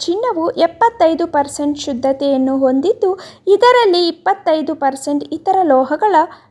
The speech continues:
ಮಿಶ್ರಣವಿರುತ್ತದೆ. ಇದರ ಹೆಚ್ಚಿನ ಬಾಳಿಕೆಯಿಂದಾಗಿ ಇದನ್ನು ಆಧುನಿಕ ಮತ್ತು ಜಟಿಲವಾದ ಒಡವೆ ವಿನ್ಯಾಸಗಳಿಗೆ ಬಳಸಲಾಗುತ್ತದೆ. ಯಾವ ಕ್ಯಾರೆಟ್ ಚಿನ್ನವು ಖರೀದಿಗೆ ಉತ್ತಮ ಎಂಬುದನ್ನು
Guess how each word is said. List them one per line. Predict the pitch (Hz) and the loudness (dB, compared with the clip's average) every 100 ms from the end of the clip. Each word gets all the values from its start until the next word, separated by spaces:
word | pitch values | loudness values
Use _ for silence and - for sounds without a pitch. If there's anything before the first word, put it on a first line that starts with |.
| - | -6
ಮಿಶ್ರಣವಿರುತ್ತದೆ. | 277 - 285 277 277 285 277 - 269 285 285 285 _ _ _ 359 | -4 -2 -2 0 0 0 0 -4 -2 0 -2 -6 _ _ _ 2
ಇದರ | 403 480 359 320 311 | 4 4 4 2 0
ಹೆಚ್ಚಿನ | 320 330 453 415 381 294 | -4 -4 -4 -2 0 0
ಬಾಳಿಕೆಯಿಂದಾಗಿ | 254 269 269 277 277 269 269 277 415 359 349 - _ - 359 | 0 0 -2 -2 0 0 2 0 0 -2 -6 -8 _ -2 2
ಇದನ್ನು | 427 453 339 339 - 302 | 2 4 4 2 2 0
ಆಧುನಿಕ | 349 381 370 330 302 294 311 | -2 -2 -6 -2 -2 0 -2
ಮತ್ತು | - 349 349 294 - | -2 -4 -4 -2 -2
ಜಟಿಲವಾದ | 302 370 415 381 294 285 285 294 285 | 0 2 4 4 4 2 2 2 2
ಒಡವೆ | 277 294 320 311 | 0 0 -2 -4
ವಿನ್ಯಾಸಗಳಿಗೆ | 269 262 269 277 294 320 415 427 302 330 - - - 240 | -2 -4 -6 -4 -2 0 2 2 -2 -4 -10 -20 -4 4
ಬಳಸಲಾಗುತ್ತದೆ. | 262 269 285 277 269 269 285 - 285 285 285 294 _ _ _ _ - _ 359 381 | 4 4 0 2 2 0 -6 -4 0 0 0 -6 _ _ _ _ -20 _ 6 6
ಯಾವ | 427 523 523 349 | 6 2 0 0
ಕ್ಯಾರೆಟ್ | 311 196 - - | 2 0 -2 -8
ಚಿನ್ನವು | 359 480 554 320 359 - _ _ 359 | -10 -6 -6 -6 -8 -10 _ _ 4
ಖರೀದಿಗೆ | 349 427 480 359 320 311 285 | 4 4 2 -2 -4 -6 -8
ಉತ್ತಮ | 277 294 285 277 277 269 | -8 -4 -2 -2 -2 -2
ಎಂಬುದನ್ನು | 269 277 277 370 440 | -2 -2 -2 -4 -4